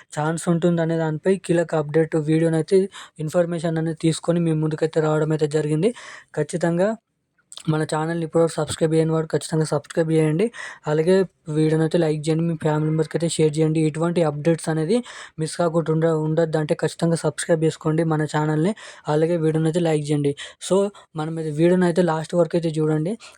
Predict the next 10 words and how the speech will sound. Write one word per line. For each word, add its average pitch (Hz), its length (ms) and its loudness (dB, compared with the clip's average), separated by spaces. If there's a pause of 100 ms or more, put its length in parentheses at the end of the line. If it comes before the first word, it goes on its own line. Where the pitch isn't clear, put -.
ఖచ్చితంగా 175 420 -2
వీడియోని 160 300 2
లాస్ట్ 151 280 0
వరకు 165 200 2
చూస్తేనే 165 400 -2
ప్రతి 165 360 -2
అప్‌డేట్ 160 360 2
అనేది 160 300 4 (460)
అందరికంటే 165 520 0
ముందుగానైతే 160 680 2